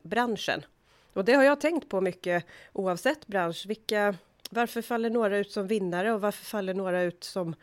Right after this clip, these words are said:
förlorare i en sån här turbulent tid? Och jag tror det som har gynnat oss är ju en tydlighet i, eh, tre områden,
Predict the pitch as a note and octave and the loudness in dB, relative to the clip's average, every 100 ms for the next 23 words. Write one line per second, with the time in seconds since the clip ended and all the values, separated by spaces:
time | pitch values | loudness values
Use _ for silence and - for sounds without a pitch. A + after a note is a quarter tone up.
0 | - - - G3+ A#3 D4+ C4 F#3+ F3+ E3+ | -20 -20 -6 0 0 2 2 2 0 -4
1 | E3 D#3 E3+ D#3 E3 D#3 D3 - D3+ D#3+ | -6 -6 -6 -6 -6 -6 -6 -4 -4 -2
2 | E3+ E3+ - - - _ F#3+ - G#3 F3+ | -4 -6 -12 -20 -20 _ -6 -2 0 0
3 | F3 F#3 F3+ F#3 F3+ F3 F#3 F3 F3 E3+ | 0 -2 0 -2 -2 -2 -2 -2 -2 -4
4 | - - - C4 C#4 - - - _ _ | -12 -14 0 2 2 -4 -10 -14 _ _
5 | _ _ _ _ - - - _ G3+ F3 | _ _ _ _ -20 -20 -20 _ 2 2
6 | E3+ F3+ - F#3 F3 F3 G3+ D#3+ E3+ F3+ | 2 0 0 -2 -2 -2 -4 -2 -4 -2
7 | E3 - - - F#3 D#3+ D#3+ E3 E3 - | -4 -4 -16 -6 -4 -4 -2 -2 -2 -6
8 | - - A#3+ C4 B3 G#3+ F#3+ A3 G3+ C3+ | -20 -6 0 2 2 2 2 0 0 0